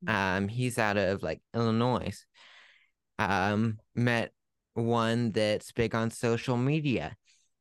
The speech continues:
Speaker 2: Uh, and I'm starting to find more and more people. Apparently, there are more kids that, sure, they haven't done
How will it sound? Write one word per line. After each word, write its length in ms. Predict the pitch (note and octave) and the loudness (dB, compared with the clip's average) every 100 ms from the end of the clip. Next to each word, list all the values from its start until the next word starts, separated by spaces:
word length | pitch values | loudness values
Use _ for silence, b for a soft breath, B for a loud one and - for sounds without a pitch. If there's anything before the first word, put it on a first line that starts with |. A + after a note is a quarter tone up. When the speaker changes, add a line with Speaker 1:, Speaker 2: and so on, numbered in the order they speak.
| _ _ - | _ _ -4
Speaker 2:
Uh, 200 | G#2+ F2 | -2 0
and 140 | A2+ A#2+ | 0 0
I'm 100 | A#2 | 0
starting 300 | - C#3 A#2 | 0 0 0
to 60 | |
find 460 | - C#3+ D3 B2+ A2+ | -2 0 0 2 2
more 240 | A#2+ B2 | 0 0
and 140 | A#2 A#2 | 0 0
more 360 | C3 C3 A2+ | 0 0 -2
people. 580 | - - D#3+ A2+ A2 - | -4 -6 -2 0 0 0
Apparently, 680 | A2 - F#3 A3 F3 G#2+ A2+ | -2 0 0 2 0 0 -2
there 300 | A2+ B2 A#2+ | 0 0 2
are 60 | B2 | 0
more 240 | A#2 B2+ | 0 -2
kids 580 | C3 - D#3 C3+ - - - | -4 -4 -2 -2 -6 -8 -2
that, 280 | G#2+ G#2 - b b _ _ - E2+ | 0 0 -6 b b _ _ -12 -6
sure, 200 | - A#2+ | 0 2
they 100 | A#2+ | 2
haven't 200 | A#2 G#2+ | 2 0
done 340 | A2+ G#2 G#2 | 0 -2 -6